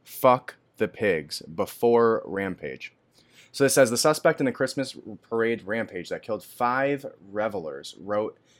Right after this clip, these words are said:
an anti-Trump rap and declared, 'Fuck the pigs,' according to the song posted online. Aspiring rapper Darrell Brooks, thirty-nine, who performed under his name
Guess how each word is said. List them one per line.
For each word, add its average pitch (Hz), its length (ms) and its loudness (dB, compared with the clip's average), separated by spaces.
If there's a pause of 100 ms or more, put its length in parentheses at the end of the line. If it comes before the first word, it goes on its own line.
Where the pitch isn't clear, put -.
(160)
an 101 100 -8
anti-Trump 120 680 -4
rap 80 280 -4
and 90 120 -10
declared, 87 280 -8
'Fuck - 280 -6
the 95 80 -12
pigs,' 78 240 -8
according 92 260 -8
to 90 60 -10
the 87 80 -12
song 80 280 -10
posted 80 300 -14
online. 92 320 -4
Aspiring 110 400 -4
rapper 90 300 -4
Darrell 80 220 -6
Brooks, 120 320 -2
thirty-nine, 101 420 -4
who 92 80 -14
performed 95 340 -10
under 90 180 -8
his 82 140 -12
name 85 240 -10